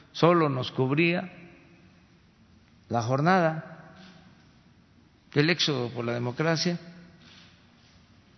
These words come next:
lo cubrió la jornada completa. Luego que nos roban la presidencia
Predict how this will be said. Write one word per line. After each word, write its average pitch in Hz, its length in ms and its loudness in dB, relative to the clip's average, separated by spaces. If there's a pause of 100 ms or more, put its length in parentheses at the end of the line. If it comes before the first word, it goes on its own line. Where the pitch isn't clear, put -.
(840)
lo 113 100 -6
cubrió 123 320 0
la 107 240 -2
jornada 117 560 -4
completa. 104 500 -6 (3250)
Luego 180 500 6 (2500)
que 139 140 2
nos 120 260 -6
roban 135 400 0
la 107 220 -4
presidencia 131 800 -2